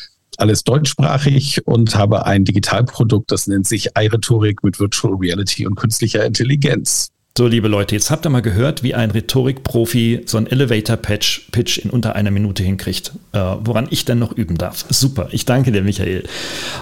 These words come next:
Speaker 2: Ähm, ich hab gesagt, okay, wir wollen, ähm, uns der Frage nähern, ob man, wenn man jetzt persönlich sich weiterentwickeln möchte und, äh, g-, wachsen möchte, größer werden möchte im Mindset,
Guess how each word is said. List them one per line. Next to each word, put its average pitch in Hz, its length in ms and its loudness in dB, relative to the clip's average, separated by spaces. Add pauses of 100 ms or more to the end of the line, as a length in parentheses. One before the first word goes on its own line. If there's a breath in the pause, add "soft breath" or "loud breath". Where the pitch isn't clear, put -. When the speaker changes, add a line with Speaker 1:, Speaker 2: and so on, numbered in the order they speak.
Speaker 2:
Ähm, 131 460 4 (720 loud breath)
ich - 180 -2
hab 202 220 0
gesagt, 170 260 0
okay, 208 220 0
wir 185 120 4
wollen, 165 440 2
ähm, 156 580 -2
uns 156 220 0
der 135 100 2
Frage 143 320 0
nähern, 143 460 2
ob 147 240 -4
man, 120 720 2
wenn 123 120 0
man 117 140 0
jetzt 110 220 -4
persönlich 113 380 0
sich - 160 -4
weiterentwickeln 123 680 2
möchte 110 480 2
und, 101 400 -2
äh, 95 260 -2
g-, 110 300 -6
wachsen 123 420 2
möchte, 120 480 2
größer 117 340 -2
werden 104 380 0
möchte 113 560 0
im 107 100 -2
Mindset, 101 600 -2